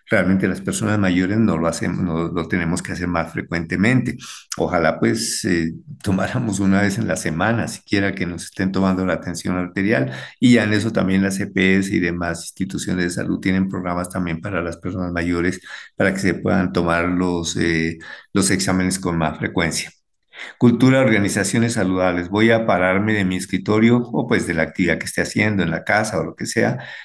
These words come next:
eh, y a, a hacer tres minutos de estiramiento.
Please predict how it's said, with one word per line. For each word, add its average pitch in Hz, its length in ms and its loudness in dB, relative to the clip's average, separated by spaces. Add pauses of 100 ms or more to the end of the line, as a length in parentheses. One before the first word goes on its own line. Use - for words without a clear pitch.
(140)
eh, 95 560 4
y 101 160 4
a, 95 120 4
a 92 760 0
hacer 113 340 0
tres 110 200 2
minutos 104 420 0
de 95 60 0
estiramiento. 95 760 0